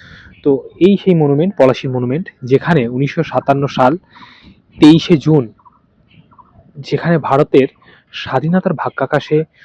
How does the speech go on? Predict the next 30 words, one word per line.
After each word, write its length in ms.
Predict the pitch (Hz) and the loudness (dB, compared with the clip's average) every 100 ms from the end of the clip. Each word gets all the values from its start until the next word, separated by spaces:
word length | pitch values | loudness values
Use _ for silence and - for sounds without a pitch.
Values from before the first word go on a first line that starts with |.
| _ | _
সূর্যাস্ত 580 | - 143 120 139 - 117 | -4 -2 2 0 0 -6
হয়েছিল, 360 | 113 - 110 113 - | -8 -8 -12 -14 -18
সেই 400 | - 190 170 143 | 0 4 6 4
একটা 280 | - - 120 | 2 -6 -4
জায়গা। 400 | 120 113 135 196 _ | -2 -4 -4 -10 _
তো 100 | 156 | -10
সেই 200 | - 156 | -2 2
জায়গাটা 280 | 143 143 147 | 2 0 -2
তোমাদের 240 | 139 135 | -4 -4
একটু 180 | 131 - | -6 -2
দেখানোর 380 | 123 - 135 123 | -4 -2 -6 -4
জন্য 300 | 131 127 165 - - - - | -6 -4 -6 -8 -20 -20 -14
আজকে 240 | - - 135 | -8 -2 0
আমি 120 | 131 | 0
এখানটায় 300 | 120 131 131 | 0 2 4
এসেছি। 300 | - - 185 - _ _ _ | 2 -4 -8 -8 _ _ _
তো 80 | 135 | -2
দেখো, 300 | 127 - 190 - | 0 -2 -6 -4
এই 220 | 139 139 143 | 0 0 0
টোটাল, 280 | 135 139 135 139 - _ - | -4 0 0 -2 -8 _ -16
এম, 640 | 120 123 123 127 127 135 - | -12 -10 -8 -6 -6 -10 -2
এই 160 | 156 160 | 0 2
সেই 140 | - 156 139 | 2 -2 -2
মনুমেন্ট, 500 | 139 135 139 139 196 - - - | -4 -2 0 0 -2 -10 -20 -4
ঠিক 120 | 156 | -2
আছে, 160 | 160 127 | -2 -4
এই 180 | 127 | -4
সেই 160 | 120 131 | -2 -2
স্তম্ভ 300 | - 123 120 170 | -2 -2 -2 -4
এখানটায়। 380 | 135 131 123 | -4 -6 -8